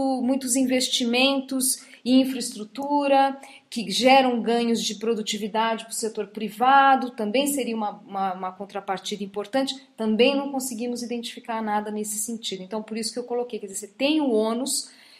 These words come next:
de ter uma carga tributária elevada, mas que por causa desse modus operandi, né, que é esse rent seeking que a gente chama atenção e a forma como ele,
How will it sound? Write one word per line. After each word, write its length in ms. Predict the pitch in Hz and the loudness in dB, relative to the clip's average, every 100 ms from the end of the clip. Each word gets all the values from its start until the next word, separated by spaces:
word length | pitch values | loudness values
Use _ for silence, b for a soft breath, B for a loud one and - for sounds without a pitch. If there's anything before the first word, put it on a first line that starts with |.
| B | B
de 120 | 185 - | -8 -4
ter 160 | 233 | 0
uma 200 | 220 208 | 0 0
carga 560 | 214 254 277 277 311 311 B B - | 2 6 6 6 2 -2 B B -6
tributária 560 | 233 196 196 214 196 | -4 -4 -4 2 2
elevada, 760 | 202 190 190 196 214 269 311 339 - B B | 2 -2 -2 0 2 2 0 -4 -10 B B
mas 280 | - 233 240 | 2 2 2
que 180 | - 240 | -2 -6
por 220 | - 226 | -6 -10
causa 340 | - 285 320 320 | 2 6 6 4
desse 320 | 269 269 233 | 0 -2 0
modus 580 | 220 247 294 302 254 262 | 2 6 6 6 0 -2
operandi, 840 | 262 262 233 202 190 185 - 175 | -2 0 -2 -2 -4 -6 -8 -10
né, 220 | 180 208 | -8 -6
que 140 | 226 208 | -4 -2
é 80 | 190 | -2
esse 300 | 190 190 170 | -2 -6 -2
rent 220 | 214 214 | -2 0
seeking 420 | - - 247 - | -2 0 0 0
que 100 | 208 | -6
a 40 | 202 | -4
gente 260 | 202 196 | -6 -6
chama 220 | - 196 185 | -8 -6 -10
atenção 400 | 185 185 - 190 | -10 -10 -8 -4
e 60 | |
a 80 | 180 | -4
forma 560 | - 254 285 311 262 - | -2 6 6 8 4 -2
como 180 | 208 | -6
ele, 260 | 190 180 175 | -6 -6 -8